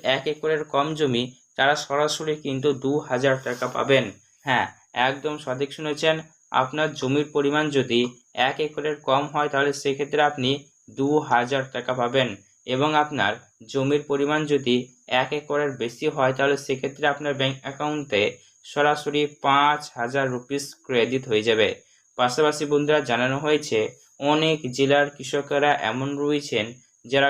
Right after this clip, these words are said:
গ-, গত খারিফ সিজনের কিস্তি পায়নি, তো তাদের জন্য খুশির খবর, খারিফ প্লাস রবি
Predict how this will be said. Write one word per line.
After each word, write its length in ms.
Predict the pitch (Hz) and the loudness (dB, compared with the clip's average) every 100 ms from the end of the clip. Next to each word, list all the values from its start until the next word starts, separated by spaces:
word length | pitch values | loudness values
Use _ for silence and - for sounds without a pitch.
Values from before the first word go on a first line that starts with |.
| 135 | 0
গ-, 280 | 123 127 - 107 | -4 -4 -4 -4
গত 260 | 123 123 127 139 | -2 0 0 -2
খারিফ 400 | - 117 131 147 147 | 0 0 0 -2 -8
সিজনের 520 | - 123 131 135 131 | -14 -8 -6 -6 -6
কিস্তি 340 | - 123 - 139 | -10 -12 -10 -4
পায়নি, 440 | 127 113 117 110 - _ _ _ | 0 0 0 -2 -4 _ _ _
তো 40 | 139 | -6
তাদের 340 | 135 131 143 143 | 0 0 0 -4
জন্য 180 | 151 151 | -6 -6
খুশির 320 | 151 131 135 | -8 -10 -8
খবর, 320 | 131 143 143 147 - _ _ | -2 2 2 0 -4 _ _
খারিফ 360 | - 131 147 151 - | -2 0 0 -2 -8
প্লাস 260 | 143 147 147 | -2 -2 -2
রবি 300 | 151 143 104 | 0 0 0